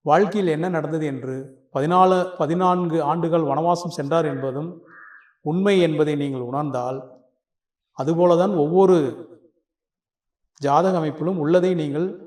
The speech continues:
உணர வேண்டும். ஆக மொத்தத்தில், உங்கள் ஜாதக கட்டத்தில் எப்படி வாழ்க்கை சூழல்கள் ஒவ்வொரு ஆண்டும் மாறிக்கொண்டிருப்பதை போல், ஒவ்வொருவரோட ஜாதக கட்டத்திலும்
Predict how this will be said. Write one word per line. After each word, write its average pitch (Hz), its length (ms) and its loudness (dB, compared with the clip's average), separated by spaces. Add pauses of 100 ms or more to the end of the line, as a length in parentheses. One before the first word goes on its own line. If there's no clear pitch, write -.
(120)
உணர 135 260 -6
வேண்டும். 117 340 -12 (1120)
ஆக 165 260 2
மொத்தத்தில், 139 560 -4 (840)
உங்கள் 160 340 0
ஜாதக 175 300 4
கட்டத்தில் 160 500 -4
எப்படி 160 340 -4
வாழ்க்கை 147 380 -4
சூழல்கள் 139 540 -6 (840)
ஒவ்வொரு 170 340 2
ஆண்டும் 156 420 -2
மாறிக்கொண்டிருப்பதை 135 800 -4
போல், 131 260 -8 (120)
ஒவ்வொருவரோட 165 560 -2
ஜாதக 143 320 -2
கட்டத்திலும் 135 540 -8